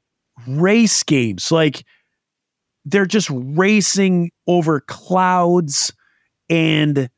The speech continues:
gummy bear lakes and things like that to just get to the end of this race. And all they have to do is press one button. They just press a jump.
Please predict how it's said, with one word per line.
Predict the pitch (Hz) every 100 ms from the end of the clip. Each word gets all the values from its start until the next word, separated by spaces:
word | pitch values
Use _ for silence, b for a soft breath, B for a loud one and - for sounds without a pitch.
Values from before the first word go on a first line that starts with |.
| _ _ _ _ _ _ _ _ _ _ _ _ 113
gummy | - 175 190 180
bear | 170 160 160
lakes | 160 165 170 156 - - - - _
and | 165 160 147 143 143 139 131 - _ _ _ _ 147
things | 202 208 175
like | 190 160
that | 170 196 208
to | -
just | 151 180 -
get | 202
to | -
the | 185 185
end | 185
of | 180
this | 175 -
race. | 180 214 226 190 - - _ _ _ _
And | 180 185 185 185 170 - _ _ _ _ _ -
all | 196 214
they | 220
have | 208
to | 220
do | 202 220
is | 180 185 -
press | - 214 202
one | 214 208
button. | 214 202 151 -
They | 170
just | 190 -
press | 208 -
a |
jump. | 175 196 190 147